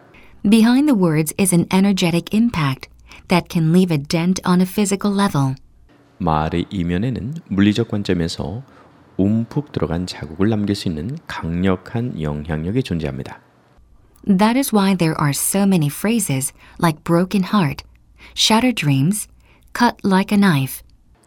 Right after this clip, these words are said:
Speaker 2: 그러한 이유 때문에 상처에 난 마음, 산산조각 난 꿈, 살을 애는 듯하다와 같은 아주 많은 구절들이 존재합니다.
Speaker 1: When I was making a documentary about domestic violence,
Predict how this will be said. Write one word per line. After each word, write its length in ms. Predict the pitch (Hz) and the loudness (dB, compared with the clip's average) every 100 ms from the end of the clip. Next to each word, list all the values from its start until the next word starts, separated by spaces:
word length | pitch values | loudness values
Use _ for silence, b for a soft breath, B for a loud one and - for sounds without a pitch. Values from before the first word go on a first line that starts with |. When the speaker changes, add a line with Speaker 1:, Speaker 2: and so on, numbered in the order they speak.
| _ | _
Speaker 2:
그러한 400 | - 92 101 117 | 0 2 2 0
이유 200 | 104 117 | 0 0
때문에 500 | - 147 151 82 160 | 0 -2 0 -2 -4
상처에 680 | - - - 120 104 - 104 | -8 -12 -8 -6 -6 -6 -4
난 260 | 87 85 76 | -4 -4 -6
마음, 400 | 69 67 67 - - | -10 -12 -16 -18 -20
산산조각 840 | - - 101 92 92 87 87 101 | -20 -10 -10 -8 -8 -8 -8 -6
난 180 | 107 107 | -6 -8
꿈, 240 | 92 90 - - _ b b b b | -6 -6 -8 -20 _ b b b b
살을 600 | - 110 110 113 69 - _ | -10 -4 -2 -2 -4 -8 _
애는 340 | 78 76 78 | -10 -8 -6
듯하다와 480 | 87 113 - 107 101 | -4 -4 -6 -6 -4
같은 520 | 95 92 - 76 147 - | -4 -6 -10 -10 -10 -14
아주 360 | - 78 80 143 | -14 -12 -6 -4
많은 520 | 95 78 80 80 76 | -4 -4 -4 -6 -8
구절들이 920 | - - 71 71 71 80 95 82 76 | -14 -12 -8 -6 -6 -6 -6 -4 -8
존재합니다. 640 | - 98 92 82 67 - - _ _ _ _ _ _ - - _ _ - | -8 -6 -6 -6 -8 -14 -20 _ _ _ _ _ _ -20 -20 _ _ 4
Speaker 1:
When 140 | 220 | 6
I 160 | 220 254 | 6 6
was 240 | 285 247 | 2 4
making 380 | 202 196 196 190 | 4 4 4 2
a 60 | - | 2
documentary 800 | 160 143 143 143 156 202 220 202 | 0 0 0 0 0 0 0 0
about 280 | 170 143 - | 0 -2 0
domestic 520 | 160 160 185 - 170 | 2 2 2 0 -2
violence, 640 | - 208 190 139 131 - | 2 2 2 0 -2 -6